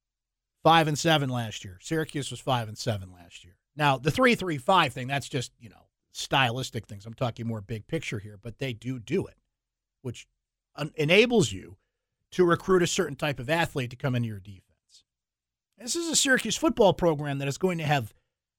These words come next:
a number of players selected in it that left early,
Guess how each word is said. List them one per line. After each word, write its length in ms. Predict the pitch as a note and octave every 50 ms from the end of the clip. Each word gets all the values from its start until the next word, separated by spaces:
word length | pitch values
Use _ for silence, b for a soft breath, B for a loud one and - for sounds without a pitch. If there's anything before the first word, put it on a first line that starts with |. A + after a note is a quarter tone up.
| _ _ -
a 80 | D#3
number 380 | D#3 E3+ G#3 B3 C4 B3+ B3 G#3+
of 100 | E3 -
players 460 | - G3 G3 F#3+ F#3 E3+ D#3+ D3+ -
selected 580 | - - F3+ D3+ E3 F#3+ G3 - - F#3 E3 D#3
in 100 | D3 C#3
it 140 | C#3 C#3 - _ _ _ _ _ A#2
that 240 | D#3 D#3+ - - A#2+
left 360 | C3+ F3+ G#3 G3+ - - - -
early, 460 | G#3 A3+ B3+ G3 A#2+ F2+ - -